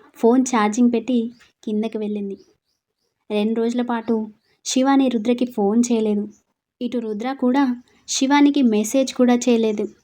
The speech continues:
ఆఫీస్కి వెళ్ళడం రావడం, శివానికి గుర్తొస్తే బయటికి వెళ్ళి సినిమా చూసి రావడం, లేదంటే ఆఫీస్ వర్క్ పెంచుకోవటం. ఇక కట్ చేస్తే గౌరీ తల్లిదండ్రులను చూసుకుంటూనే పూజ బ్రెయిన్ అంతా రుద్ర మీద లేకుండా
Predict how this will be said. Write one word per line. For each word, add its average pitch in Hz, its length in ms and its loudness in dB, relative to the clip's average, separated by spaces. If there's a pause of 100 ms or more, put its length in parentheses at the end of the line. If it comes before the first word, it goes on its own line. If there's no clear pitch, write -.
(220)
ఆఫీస్కి 214 500 0
వెళ్ళడం 208 460 0 (160)
రావడం, 208 400 2 (360)
శివానికి 269 460 4
గుర్తొస్తే 254 500 0 (440)
బయటికి 240 420 4
వెళ్ళి 285 180 6 (100)
సినిమా 240 300 4
చూసి 247 320 0
రావడం, 220 340 0 (320)
లేదంటే 240 380 6 (220)
ఆఫీస్ 247 340 -2
వర్క్ 226 220 0
పెంచుకోవటం. 208 600 -2 (1000)
ఇక 269 160 -2 (100)
కట్ 233 220 2
చేస్తే 294 360 2 (760)
గౌరీ 247 320 6 (120)
తల్లిదండ్రులను 294 640 6
చూసుకుంటూనే 269 560 2 (400)
పూజ 240 260 2
బ్రెయిన్ 247 320 4
అంతా 240 180 2
రుద్ర 226 300 2
మీద 240 200 6
లేకుండా 233 360 2